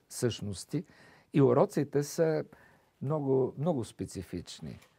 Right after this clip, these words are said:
Много специфични, но пак повтарям, а, ние можем да убием човека,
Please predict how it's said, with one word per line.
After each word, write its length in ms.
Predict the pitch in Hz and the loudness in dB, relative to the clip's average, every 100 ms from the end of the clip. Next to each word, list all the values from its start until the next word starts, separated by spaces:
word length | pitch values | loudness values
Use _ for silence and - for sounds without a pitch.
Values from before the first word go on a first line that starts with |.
| _ _ - | _ _ -8
Много 220 | 156 190 | -6 -4
специфични, 840 | - - - 110 - 131 - 123 | -6 -8 -8 -6 -6 -6 -6 -4
но 280 | 120 113 107 - _ _ _ _ - | -4 -2 -2 -6 _ _ _ _ -2
пак 140 | 143 - | -2 0
повтарям, 600 | 131 131 120 117 104 87 | -4 0 2 2 0 -6
а, 300 | - 104 101 - _ - | -6 -4 -4 -8 _ -6
ние 160 | 143 | -2
можем 360 | 139 147 170 180 | 0 0 0 2
да 120 | 131 | 4
убием 380 | 123 117 180 143 | 4 2 0 -2
човека, 480 | - 107 90 - | -4 -4 -4 -8